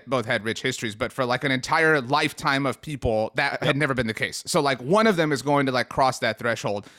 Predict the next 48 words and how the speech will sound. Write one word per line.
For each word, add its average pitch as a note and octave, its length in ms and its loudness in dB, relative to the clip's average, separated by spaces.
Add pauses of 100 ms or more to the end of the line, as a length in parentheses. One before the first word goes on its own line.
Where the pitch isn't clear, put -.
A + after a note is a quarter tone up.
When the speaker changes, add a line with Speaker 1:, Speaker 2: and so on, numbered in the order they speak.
(140)
Speaker 1:
Last C#3+ 340 -2
year's D3+ 220 0
N C#3+ 160 -4
B D3+ 100 2
A D#3 60 2
Finals, D#3 420 2
right? C3 180 0
You've C3 140 -2
got C3 220 -2
the B2+ 80 -6
Suns D3+ 420 2
and C#3 100 0
the C3 80 2
Bucks. A#2 340 0
So, D#3 80 -2
like, C#3 180 -2
these C#3+ 160 -4
teams F3+ 300 -2
that D#3+ 100 2
are, C#3+ 60 2
like, C3 200 0 (220)
never, G#3 480 2
ever, F#3+ 240 4
ever E3+ 180 4
in D#3+ 80 2
the D3 80 0
mix. D#3+ 300 0
And, D3 180 0
like, C3+ 160 -2
that's D3+ 220 0
what's F3 160 -4
so D3+ 160 2
cool D3 240 -2
when B2+ 120 -2
you A#2 80 -4
get B2 180 -2
to, B2+ 100 -2
like, A#2+ 220 -2 (240)
again, D#3 200 -2
whether B2 120 2
it's A2+ 100 -4
the A2+ 80 -8
title C3 320 0
game B2+ 280 -2
or A#2+ 60 -4
the A2+ 80 -4
Final B2+ 320 0
Four, C#3+ 400 2